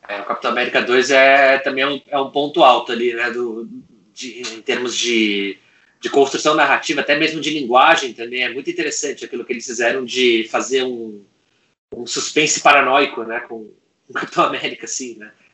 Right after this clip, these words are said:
perseguido pelo governo, perseguido por forças maiores do que, do que qualquer pessoa, né, assim, uma, uma organização obscura, tá, foi, foi bem legal ali que o, que os irmãos russos fizeram,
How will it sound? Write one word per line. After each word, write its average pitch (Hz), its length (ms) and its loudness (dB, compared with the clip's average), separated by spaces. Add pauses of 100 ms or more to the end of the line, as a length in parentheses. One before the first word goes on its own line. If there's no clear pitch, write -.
perseguido 135 420 -2
pelo 143 160 2
governo, 135 480 2
perseguido 127 380 -8
por - 160 -10
forças 143 320 -8
maiores 127 420 -2
do 135 80 -8
que, 117 480 -6 (420)
do 123 120 -2
que 123 100 -2
qualquer - 300 -2
pessoa, 143 500 2
né, 110 200 -6
assim, 113 300 -6
uma, 117 200 -2
uma 113 380 -4
organização 139 720 2
obscura, 135 600 -2
tá, 131 160 -2
foi, 139 280 -2
foi 131 120 -8
bem 143 140 0
legal 143 260 4
ali 113 140 0
que - 100 -8
o, 107 340 -8
que 120 80 -4
os 113 80 -2
irmãos 120 360 -2
russos - 280 -10
fizeram, 107 440 -12